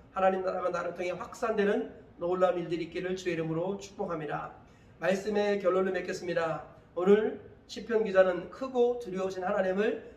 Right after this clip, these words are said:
찬양하라라고 말씀하고 있습니다. 이 말씀을 통해서 세 가지 교훈을 발견했습니다.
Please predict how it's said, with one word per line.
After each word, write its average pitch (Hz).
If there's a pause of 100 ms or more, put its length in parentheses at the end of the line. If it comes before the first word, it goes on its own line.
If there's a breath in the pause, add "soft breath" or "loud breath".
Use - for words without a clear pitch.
찬양하라라고 185
말씀하고 165
있습니다. 160 (340 loud breath)
이 214
말씀을 196
통해서 170 (120)
세 214
가지 190
교훈을 170
발견했습니다. 156